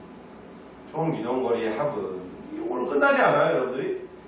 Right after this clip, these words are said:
바로 총 이동거리의 합이 바로 뭐다? 이십오분의 n제곱이다. 이게 이 문제의 핵심일 것 같은데.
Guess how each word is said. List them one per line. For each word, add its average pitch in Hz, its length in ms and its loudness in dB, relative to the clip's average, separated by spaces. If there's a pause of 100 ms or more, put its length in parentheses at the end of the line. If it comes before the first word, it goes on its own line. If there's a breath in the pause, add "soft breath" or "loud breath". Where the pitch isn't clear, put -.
(120)
바로 113 160 -4
총 208 260 4
이동거리의 151 460 4
합이 135 200 2
바로 120 220 0
뭐다? - 480 2 (460)
이십오분의 196 1000 2 (420)
n제곱이다. 143 880 2 (920)
이게 220 280 2
이 190 40 4
문제의 190 280 4
핵심일 196 340 0
것 - 120 2
같은데. - 520 0